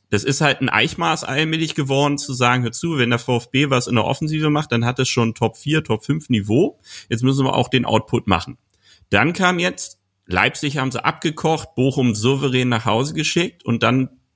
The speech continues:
bahnte sich das gegen Bremen, also im direkten Duell auch um Europa, gegen ein Team auf Augenhöhe,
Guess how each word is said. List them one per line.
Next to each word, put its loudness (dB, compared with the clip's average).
bahnte 2
sich -2
das -4
gegen 2
Bremen, 0
also -2
im -4
direkten 0
Duell 2
auch 0
um -4
Europa, -2
gegen -2
ein 0
Team 2
auf -4
Augenhöhe, 4